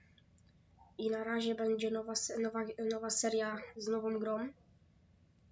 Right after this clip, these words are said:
I nie, to nie będzie Fall Guys ani inne ze Steama. Bo Fall Guysa to ja bym na mój, na mój kanał nie dał. Albo na przykład, jakbyście, e, albo na przykład jakieś inne.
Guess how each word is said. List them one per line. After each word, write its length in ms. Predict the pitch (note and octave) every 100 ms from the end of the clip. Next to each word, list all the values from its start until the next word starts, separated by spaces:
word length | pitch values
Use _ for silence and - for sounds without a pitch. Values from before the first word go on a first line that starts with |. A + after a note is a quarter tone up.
| - -
I 380 | A3 A3+ A3+ A3+
nie, 240 | A#3 G#3+
to 100 | G3
nie 120 | A3 A3+
będzie 240 | A3 G#3+
Fall 280 | - A3+ G#3+
Guys 260 | A3+ A3
ani 220 | A3 A3+ A3+
inne 400 | A3 G#3+ A3 A#3 - -
ze 160 | G#3+
Steama. 480 | G#3 - A3 A3 A#3 - - - - - - - - - - - - - - - - _ -
Bo 120 | G#3+
Fall 280 | - A3+ A3+
Guysa 340 | A3+ A3+ A3+ A#3
to 100 | A3+
ja 60 |
bym 120 | A3
na 60 | A3
mój, 340 | A3 A3 A3 A3+
na 120 | A3
mój 180 | A3 A3
kanał 300 | A3+ G#3+ G#3+
nie 160 | G#3
dał. 280 | G3 A3 C4 - - - - -
Albo 160 | G#3+
na 80 | G#3+
przykład, 540 | G#3+ A3+ A3+ A3 - - - - - - - - A3+ - - - - - - - - - - -
jakbyście, 400 | B3 - D4+ C#4 - A3+
e, 260 | A3+ A3
albo 200 | G#3+ A3
na 80 | G#3+
przykład 200 | - A3
jakieś 280 | A3+ A3 A#3
inne. 320 | G#3+ G3+